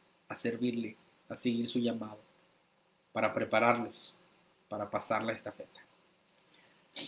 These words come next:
Si tiene alguien una petición, este es el tiempo que vamos a usar para ir terminando y orar.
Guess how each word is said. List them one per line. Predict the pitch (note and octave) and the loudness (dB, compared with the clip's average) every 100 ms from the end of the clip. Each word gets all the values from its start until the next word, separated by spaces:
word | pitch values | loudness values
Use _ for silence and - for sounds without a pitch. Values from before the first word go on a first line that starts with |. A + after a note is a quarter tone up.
| - _ _ _ - | -12 _ _ _ -18
Si | - | 8
tiene | D#3 E3 | 10 10
alguien | E3+ E3+ E3 | 8 6 4
una | F3 E3 | 4 2
petición, | D#3 C3+ - F#3+ A3 - | 2 0 6 6 6 2
este | C3+ - | -8 -6
es | C#3 | -2
el | C#3+ | 0
tiempo | D3+ D3 D3 | 0 -2 0
que | C#3+ | 0
vamos | C3+ C#3+ | 0 0
a | C#3 | -2
usar | C3+ D#3 E3 | 2 2 2
para | D#3+ C3+ C3 | 2 0 0
ir | C#3 | -2
terminando | D3 C#3 C3+ C3+ C#3+ D#3+ | -2 0 0 0 0 2
y | D3+ B2+ | 4 4
orar. | A#2+ C#3+ - | 6 6 4